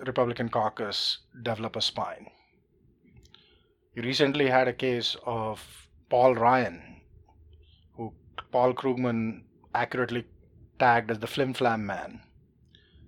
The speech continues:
who is now on the, uh, board of directors of Fox News. He evidently made a comment to Vanity Fair about h-,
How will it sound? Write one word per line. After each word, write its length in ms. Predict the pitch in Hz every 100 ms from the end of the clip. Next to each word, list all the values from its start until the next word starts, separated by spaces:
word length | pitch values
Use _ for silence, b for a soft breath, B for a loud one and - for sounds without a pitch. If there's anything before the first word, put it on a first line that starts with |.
| b -
who 80 | 123
is 100 | 117
now 240 | 123 123 123
on 80 |
the, 80 | 117 113 -
uh, 260 | 127 117 117
board 320 | 120 127 127
of 220 | 123 113 - - -
directors 460 | 123 127 - 123 113
of 80 | -
Fox 320 | 117 123 -
News. 420 | 143 127 110 - - b b b b b _ _ _
He 400 | - 135 127 127
evidently 400 | 139 160 156 147
made 200 | 135 131
a 80 | 123
comment 480 | 131 127 120 120 123
to 60 |
Vanity 340 | 117 117 113 113
Fair 340 | - 131 120
about 220 | 113 113
h-, 80 | 101